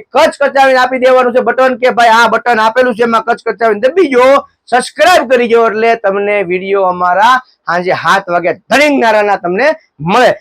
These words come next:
હમણાં બે ત્રણ દિવસ હુંય બહાર હતો એટલે વીડિયો નહોતો આવ્યો, એ બદલ માફી ચાહું છું. બાકી તમ તાર આપણા વીડિયો તમ તાર ધધરાટી બોલાવે, સાંજે સાત વાગે આવી જાય. આવા નવા વીડિયો જોવા માટે અમારી ચેનલ સબસ્ક્રાઇબ કરીને રાખજો. સારો લાગે તો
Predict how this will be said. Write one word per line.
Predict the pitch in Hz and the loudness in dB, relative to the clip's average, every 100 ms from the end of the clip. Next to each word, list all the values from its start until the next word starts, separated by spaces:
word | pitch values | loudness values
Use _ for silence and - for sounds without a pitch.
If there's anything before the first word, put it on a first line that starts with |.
| - | -6
હમણાં | 165 226 214 | -4 -2 0
બે | 214 | -2
ત્રણ | 226 226 214 | -2 -4 -2
દિવસ | 226 208 151 | -2 -2 0
હુંય | 233 254 | 0 2
બહાર | 226 226 | 2 2
હતો | 226 226 | 0 0
એટલે | 220 180 | -2 -2
વીડિયો | 190 208 175 | -2 -2 -2
નહોતો | 208 254 262 | -2 0 2
આવ્યો, | 254 262 - _ 185 | 4 2 -2 _ -6
એ | |
બદલ | 202 202 214 214 190 _ _ 143 | -2 0 2 0 0 _ _ -4
માફી | 180 202 269 | 0 0 -2
ચાહું | - 254 254 | 0 2 2
છું. | 254 254 - _ - | 2 -2 -2 _ 0
બાકી | 240 240 | 0 2
તમ | 254 247 | 0 0
તાર | 208 226 | 2 2
આપણા | 247 233 226 | 2 0 0
વીડિયો | 240 233 | -2 -2
તમ | 233 226 | -2 -2
તાર | 202 180 | -2 0
ધધરાટી | 226 262 247 214 | 2 2 0 0
બોલાવે, | 220 220 220 180 | 2 4 4 2
સાંજે | 208 208 170 | 0 -2 0
સાત | 202 202 185 | -2 0 -2
વાગે | 180 277 349 - _ - | 0 2 2 -2 _ -4
આવી | 202 240 202 | 0 0 2
જાય. | 185 143 - _ 185 | 2 0 -4 _ 0
આવા | 254 269 | 2 4
નવા | 269 262 240 | 4 2 0
વીડિયો | 254 226 | 0 0
જોવા | 220 240 | 2 2
માટે | 226 233 226 | 2 0 0
અમારી | 226 220 214 | 2 0 -2
ચેનલ | 214 214 | -2 -2
સબસ્ક્રાઇબ | - 202 - 220 208 | -4 -8 -2 -2 0
કરીને | 208 208 196 | -2 -2 0
રાખજો. | 208 214 294 | 0 0 0
સારો | 214 233 233 | 2 2 2
લાગે | 226 220 | 2 0
તો | 226 | 0